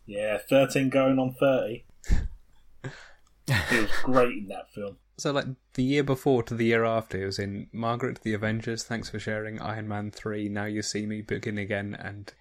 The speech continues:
Speaker 3: Infinitely Polar Bear. Never heard of that.
Speaker 2: One thing that's quite interesting is if you look at the amount that the cast got paid.
Speaker 3: Oh yeah, wasn't it wildly disproportionate?
Speaker 2: Well, most of the principal cast got between two and three million dollars.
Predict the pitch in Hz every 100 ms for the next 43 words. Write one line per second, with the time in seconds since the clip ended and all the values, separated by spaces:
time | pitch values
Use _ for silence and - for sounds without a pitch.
0 | _ 123 123 127 131 127 120 - 123 110
1 | 101 82 87 107 107 104 98 104 107 -
2 | _ - 156 147 127 78 - 98 101 107
3 | - 104 107 107 110 - - 101 104 104
4 | - 101 - 104 - - 85 - 107 101
5 | 101 - - 151 139 127 127 120 113 -
6 | 113 117 113 110 113 117 - 110 123 110
7 | - 92 - - - 123 110 107 - 139
8 | 147 139 127 147 123 117 117 123 110 -
9 | 113 - - - 110 - 120 101 107 104
10 | 98 98 98 110 95 95 101 -